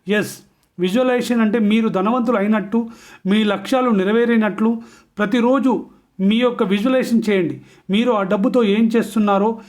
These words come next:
ఎలాంటి జీవితాన్ని గడుపుతున్నారో స్పష్టంగా ఊహించుకోండి. మీ మనసు మీరు ఊహించుకున్నది నిజమని నమ్మడం ప్రారంభిస్తుంది. ఇది మీ ఉపచేతన మనసులో,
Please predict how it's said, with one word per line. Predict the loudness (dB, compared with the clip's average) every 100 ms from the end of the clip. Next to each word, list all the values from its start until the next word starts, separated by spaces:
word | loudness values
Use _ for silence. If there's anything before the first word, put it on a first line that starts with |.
| -20 _
ఎలాంటి | -2 0 0 -2 -2
జీవితాన్ని | 0 0 2 0 0
గడుపుతున్నారో | 0 -2 0 2 2 0
స్పష్టంగా | -2 -4 -2 0 2
ఊహించుకోండి. | 2 2 2 0 -2 -2 -4 -12 -20 -20 -6
మీ | 0 2
మనసు | 2 0 0 -2 -2 -4 -2
మీరు | 0 2
ఊహించుకున్నది | 2 2 2 0 0 2 2
నిజమని | 0 0 2 2
నమ్మడం | 2 0 0 -2
ప్రారంభిస్తుంది. | -2 -2 0 -2 -2 -4 -4 -6 -18 -20 -20 -4
ఇది | 0 4
మీ | 4 2 0 -8
ఉపచేతన | -4 -2 0 0 0
మనసులో, | 0 0 -2 -2 -2 -4